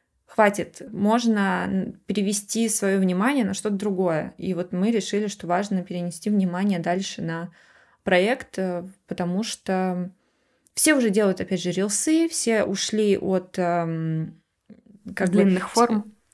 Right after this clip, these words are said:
Speaker 1: Да-да-да, все вот семь секунд, пожалуйста, объясни нам, как жить.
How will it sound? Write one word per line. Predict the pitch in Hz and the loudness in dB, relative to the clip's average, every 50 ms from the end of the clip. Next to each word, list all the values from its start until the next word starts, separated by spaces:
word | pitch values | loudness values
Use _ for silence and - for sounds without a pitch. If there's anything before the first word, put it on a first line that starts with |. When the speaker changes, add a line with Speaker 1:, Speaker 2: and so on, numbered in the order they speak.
| _ _ - | _ _ 0
Speaker 1:
Да-да-да, | 240 208 269 294 320 311 302 247 277 247 196 | 4 4 6 6 6 4 4 4 4 2 2
все | - - - - 277 311 330 285 | 2 -2 -2 0 2 2 2 2
вот | - 220 233 226 - - _ 240 _ - | 0 -2 -4 -4 -6 -14 _ -20 _ -6
семь | - - - 294 302 302 | -2 0 0 2 2 2
секунд, | 294 - 226 - - 302 349 381 359 - | 0 -2 -4 -4 -4 -4 -4 -4 -4 -2
пожалуйста, | - 202 202 190 208 196 190 190 - - 196 180 | 0 0 0 2 2 0 0 0 -2 -2 -2 -2
объясни | 170 190 196 - - 302 330 | -2 -2 -4 -2 -2 0 2
нам, | 285 226 196 | 2 2 2
как | - 233 240 196 | 2 0 -2 -2
жить. | - - 170 160 160 - - | -4 -4 -4 -4 -6 -10 -20